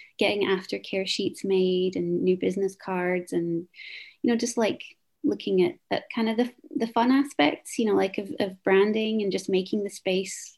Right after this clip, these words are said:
a nicer space to be in. Um, I revarnished my floor, which I love doing,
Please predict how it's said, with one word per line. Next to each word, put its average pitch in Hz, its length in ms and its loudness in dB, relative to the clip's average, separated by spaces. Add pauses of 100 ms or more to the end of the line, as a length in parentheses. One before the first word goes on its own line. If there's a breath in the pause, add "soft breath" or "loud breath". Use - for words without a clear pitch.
(200)
a 190 80 0
nicer 202 340 0
space 208 340 -6
to - 120 -14
be 208 200 0
in. 247 320 4 (440 loud breath)
Um, 185 560 4 (100)
I 196 60 -2
revarnished 233 600 2
my 185 160 2
floor, 170 540 -2
which 190 220 -4
I 190 160 -2
love 180 420 0
doing, 233 460 4